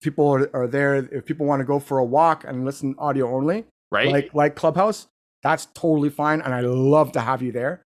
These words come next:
Speaker 1: I, I do find that there's an extra level of, uh, a layer of communication that's communicated over video when you, like, it's, it's, you know, yeah, yeah, there's di-, again, there's different filtration, right? There's different levels of communication. There's written, where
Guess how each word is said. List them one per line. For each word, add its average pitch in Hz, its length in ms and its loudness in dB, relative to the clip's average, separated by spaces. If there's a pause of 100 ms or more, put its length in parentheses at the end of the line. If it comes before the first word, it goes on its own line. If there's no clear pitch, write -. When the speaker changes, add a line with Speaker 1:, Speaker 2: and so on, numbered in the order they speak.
(120)
Speaker 1:
I, 160 180 0
I 156 80 0
do 180 220 0
find 175 320 0
that 147 80 -4
there's 135 160 -2
an 143 80 -2
extra 143 360 -2
level 135 380 0
of, 127 320 -2 (640)
uh, 117 500 -4
a 131 40 -8
layer 160 300 4
of 151 160 -2
communication 147 640 0
that's 135 140 -2
communicated 151 720 0 (920)
over 143 360 0
video 170 480 2 (540)
when 135 240 0
you, 147 100 2
like, 139 180 -2
it's, 143 220 -10
it's, - 320 -4 (420)
you 147 60 0
know, 147 60 2
yeah, 156 200 2
yeah, 165 220 -2
there's 156 180 -2
di-, 226 120 0
again, 190 200 2
there's 139 140 -4
different 220 240 -2
filtration, 165 520 -2 (520)
right? 147 120 -2
There's 160 140 0
different 208 220 0
levels 160 300 2
of 127 80 -16
communication. 135 460 -4
There's 113 160 -10
written, 190 300 -2 (340)
where 156 320 4